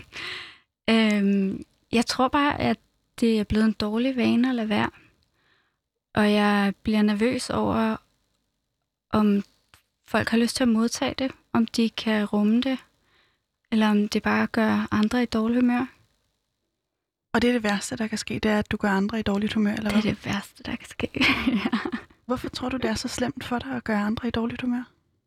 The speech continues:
Speaker 1: Jeg tror måske, det kommer tilbage igen til det her med vrede. Fordi jeg ikke selv sådan rigtig har lært at håndtere vrede, så kan jeg heller ikke håndtere det i andre. Så jeg ved slet ikke, hvad jeg skal gøre,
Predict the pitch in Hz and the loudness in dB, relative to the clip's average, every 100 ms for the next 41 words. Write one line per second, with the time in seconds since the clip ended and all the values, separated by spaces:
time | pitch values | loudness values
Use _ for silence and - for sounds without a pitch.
0 | _ _ _ 233 226 - 320 320 - 254 | _ _ _ 0 0 2 4 4 0 -2
1 | 262 269 254 220 - 220 220 233 247 233 | -2 0 2 0 -2 -2 0 2 0 0
2 | 233 - 226 240 233 202 202 202 208 226 | -2 -2 0 2 0 0 0 0 0 0
3 | 254 - _ _ - 226 240 226 226 - | -4 -10 _ _ -2 0 2 0 -2 -4
4 | 254 247 254 233 214 220 - 240 226 208 | -4 -4 -4 -4 -2 -4 -4 -2 -2 -2
5 | 233 - 254 220 - 233 226 208 202 202 | -4 -4 -2 -2 -2 -4 -2 0 0 0
6 | - _ _ _ - 226 226 220 247 254 | -4 _ _ _ -6 -4 0 0 0 0
7 | - 220 - 240 - - 214 220 262 156 | -2 -2 -2 -2 -2 -4 -2 -2 -2 -8
8 | - _ _ _ - 214 208 220 233 285 | -10 _ _ _ -4 0 2 2 0 -2
9 | 277 254 - - 196 208 | -2 -4 -4 -2 0 0